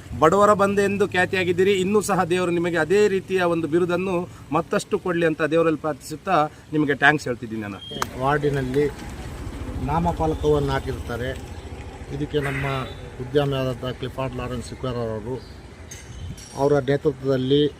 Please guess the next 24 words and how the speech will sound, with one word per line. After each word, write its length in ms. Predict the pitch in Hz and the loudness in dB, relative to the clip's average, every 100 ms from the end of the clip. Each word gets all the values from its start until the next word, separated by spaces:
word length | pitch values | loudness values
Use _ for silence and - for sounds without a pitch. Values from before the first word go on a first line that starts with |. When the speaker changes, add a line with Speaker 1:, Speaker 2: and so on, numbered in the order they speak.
| - - - | -18 -16 -8
Speaker 2:
ರಜಾಕ್ನವರು 760 | 123 127 151 139 143 139 151 151 - - - 120 | -4 0 -2 0 -2 2 4 4 0 -18 -12 -2
ಹಲವಾರು 320 | 135 151 139 | 0 2 0
ದಿನಗಳಿಂದ 500 | 139 147 147 139 143 | -2 2 2 2 2
ಈ 420 | 143 143 139 139 | 4 6 4 2
ನಾಮಫಲಕವನ್ನು 920 | 120 135 147 139 143 - 135 139 135 | 0 -2 0 2 0 0 -2 0 -2
ರೆಡಿ 180 | 127 131 | 0 2
ಮಾಡೋಕ್ಕೆ 380 | 139 135 135 135 | 2 0 -2 -4
ಭಾರಿ 260 | 123 131 135 | -4 2 2
ಒದ್ದಾಡಿರ್ತಾರೆ. 880 | 123 139 127 - 123 117 135 - - - 139 | 2 0 0 -6 -6 -6 -6 -10 -18 -10 2
ಇವತ್ತು 260 | 156 156 | 2 2
ನಮ್ಮ 220 | 156 151 151 143 135 - - - 127 | 0 2 2 0 -2 -10 -16 -8 0
ವಾರ್ಡಿನ 400 | 156 170 160 143 | 2 2 2 2
ಜನಗಳಿಗೆಲ್ಲ 640 | 135 160 160 147 147 147 | 0 2 2 4 4 4
ಒಂದು 220 | 143 135 | 2 0
ಹಬ್ಬ 220 | 127 143 | 0 2
ರೀತಿಯಾಗಿದೆ. 680 | 151 135 131 110 101 90 - - - - - 143 | 4 4 2 -2 -6 -12 -14 -16 -16 -16 -12 -10
ಇಷ್ಟು 240 | - 170 | -4 -2
ದಿನ 120 | 170 | 2
ಅವರಿಗೆ 380 | 160 156 156 160 | 4 4 6 6
ಯಾವುದೇ 300 | 147 160 165 | 8 6 6
ಒಂದು 240 | 165 160 | 4 6
ರೀತಿಯ 260 | 147 147 147 | 4 4 4
ಅಡ್ರೆಸ್ 380 | 139 165 165 151 | 2 2 0 0
ಇದ್ದಿಲ್ಲ. 300 | 135 131 | 0 0